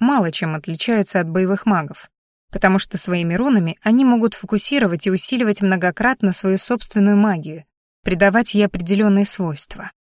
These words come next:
Так что рунологи — это востребованные маги как в гражданских, так и в военизированных учреждениях. Похоже, не обманула меня Уэлчи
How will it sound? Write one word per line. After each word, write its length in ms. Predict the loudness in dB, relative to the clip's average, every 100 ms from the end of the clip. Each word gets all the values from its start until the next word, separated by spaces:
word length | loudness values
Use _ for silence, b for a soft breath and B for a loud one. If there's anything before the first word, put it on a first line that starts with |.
| _ _
Так 220 | -4 -2 -2
что 260 | -2 2
рунологи — 640 | 2 2 2 2 -2 -6 -12
это 240 | -6 -2 2
востребованные 760 | 2 0 0 2 2 2 2
маги 340 | 2 2 0 -2
как 240 | -4 -4
в 60 | -4
гражданских, 800 | -2 -2 -2 -2 -2 -8 -12 -16 _ _ _
так 180 | -4 0
и 60 |
в 40 | 0
военизированных 800 | 2 2 0 0 2 2 2 0
учреждениях. 1000 | -4 -2 -4 -4 -8 -8 -12 -16 -20 -20 _ _ _ _ -6
Похоже, 420 | -4 2 2 4
не 160 | 4 4
обманула 560 | 4 6 6 4 4
меня 300 | 4 4 4
Уэлчи 520 | 2 0 -2 -8 -10